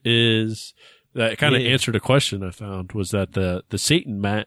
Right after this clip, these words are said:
Speaker 1: Satan Man mask in the credits was des-, designed by Jonathan Fuller.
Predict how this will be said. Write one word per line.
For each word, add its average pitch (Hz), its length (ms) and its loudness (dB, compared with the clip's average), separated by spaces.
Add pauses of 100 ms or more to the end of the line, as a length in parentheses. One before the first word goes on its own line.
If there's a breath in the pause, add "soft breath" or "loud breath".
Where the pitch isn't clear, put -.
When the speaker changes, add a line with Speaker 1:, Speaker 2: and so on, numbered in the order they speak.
(120)
Speaker 1:
Satan 143 420 0
Man 117 300 0
mask 101 440 -2
in 104 80 -8
the 92 80 -8
credits 101 460 0
was 95 140 -2
des-, 101 320 -6 (340 soft breath)
designed 110 380 2
by 101 160 2
Jonathan 104 440 0
Fuller. 98 520 2